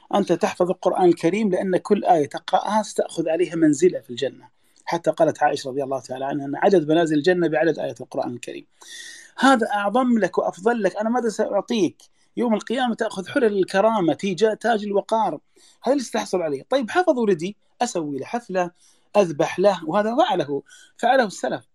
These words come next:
يعني كانوا إذا أن-، أنجز الغلام و-، ولقن و-، أو، أو حفظ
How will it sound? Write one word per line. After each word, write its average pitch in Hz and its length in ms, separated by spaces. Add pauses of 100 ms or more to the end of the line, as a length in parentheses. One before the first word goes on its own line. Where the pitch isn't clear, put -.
(440)
يعني 139 240
كانوا 165 300
إذا 147 360
أن-، 175 180 (100)
أنجز 151 300
الغلام 147 560
و-، 123 240
ولقن 165 500 (540)
و-، 139 160
أو، 151 440
أو 143 220
حفظ 180 440